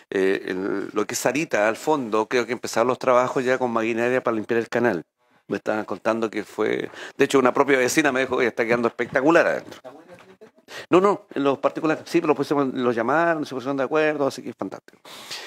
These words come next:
El otro punto que teníamos complejo era el Chaval, el Chaval donde se salía el agua, <laughs> la planta fotovoltaica. Bueno, ayer tuvimos varias reuniones, ayer fue la última, y espero que sea la última, por, y ojalá que solucionemos el problema. <clears throat> Nos juntamos con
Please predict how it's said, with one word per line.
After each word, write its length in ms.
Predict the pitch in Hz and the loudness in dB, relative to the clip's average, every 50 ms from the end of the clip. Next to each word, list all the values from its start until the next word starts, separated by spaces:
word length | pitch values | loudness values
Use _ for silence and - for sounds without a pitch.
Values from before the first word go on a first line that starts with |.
| - - - - - - | -14 -14 -14 -10 -2 2
El 120 | 123 135 | 4 4
otro 380 | 151 - 196 185 185 180 170 139 | 6 6 6 6 6 6 4 4
punto 360 | 165 170 160 - - 175 165 | 4 2 2 4 4 4 4
que 100 | 151 156 | 4 2
teníamos 340 | 143 143 151 151 156 156 - | 4 4 4 4 4 2 2
complejo 680 | - 143 127 - - - 151 147 - - 170 170 160 147 | 0 -2 -2 0 2 2 2 2 2 0 0 2 4 4
era 140 | 135 135 | 4 4
el 120 | 131 127 - | 2 2 2
Chaval, 400 | - 147 156 131 76 - - - - | 4 6 6 6 4 2 -8 -8 -6
el 140 | - 104 - | -6 -6 -2
Chaval 300 | - 117 117 123 123 123 | 0 2 4 4 4 2
donde 200 | 123 123 123 110 | 2 2 0 -2
se 120 | - 98 | -2 -6
salía 320 | - - 107 101 120 117 113 | -4 -4 0 2 4 4 4
el 100 | 113 120 | 4 4
agua, 300 | - - - - 127 117 | 2 0 -2 0 2 4
<laughs> 20 | |
la 120 | 107 101 | 4 4
planta 260 | 98 110 110 101 - 101 | 2 0 -2 -2 -4 -4
fotovoltaica. 880 | - 107 101 104 101 104 104 - - 127 131 123 117 - 156 139 - - - - - - - - - - | -4 -4 -2 0 -2 -2 -4 0 0 0 0 0 0 0 -2 -2 -2 -4 -14 -16 -14 -14 -16 -16 -6 -2
Bueno, 200 | 90 90 82 90 | -2 -2 0 2
ayer 200 | 107 117 117 110 | 2 2 0 2
tuvimos 460 | - 135 123 120 120 110 110 117 113 | 2 2 4 4 2 0 0 2 4
varias 320 | 127 135 147 147 156 151 | 4 4 6 4 4 4
reuniones, 340 | 151 151 151 151 151 147 135 | 4 4 4 4 6 6 6
ayer 160 | 123 127 123 | 6 4 4
fue 140 | - - 131 | 4 2 4
la 120 | 123 123 | 6 6
última, 540 | 127 139 147 143 135 - 175 170 156 139 110 | 6 6 4 4 2 2 0 2 2 2 2
y 100 | 113 110 | 2 2
espero 440 | 101 _ _ - 139 139 143 156 147 | 0 _ _ 2 2 4 4 4 2
que 160 | 127 147 127 | 2 -2 -2
sea 180 | - 120 107 110 | 0 0 2 4
la 120 | 113 113 | 4 4
última, 460 | 117 131 139 135 - - 143 143 127 | 4 2 0 0 -2 -2 0 0 0
por, 240 | 113 127 120 - - _ - - - - - - | -2 -4 -8 -8 -10 _ -16 -18 -16 -16 -12 -2
y 80 | - - | 0 0
ojalá 240 | 101 - 113 120 104 | 2 4 4 4 2
que 80 | 101 | 0
solucionemos 460 | 104 113 117 101 98 110 113 113 120 110 | -6 -10 -10 -8 -6 -4 -2 -2 -2 -2
el 40 | |
problema. 480 | - 143 131 131 120 95 98 120 135 - _ _ - | 0 2 4 4 4 4 4 0 -2 -2 _ _ -6
<clears throat> 360 | - - 104 95 85 _ _ _ _ _ _ - | -6 -6 -6 -10 -12 _ _ _ _ _ _ 0
Nos 80 | 117 113 | 2 2
juntamos 300 | 113 117 117 113 107 - | 4 4 2 0 0 0
con 380 | - 117 107 104 104 98 - | 2 0 2 2 0 -2 -6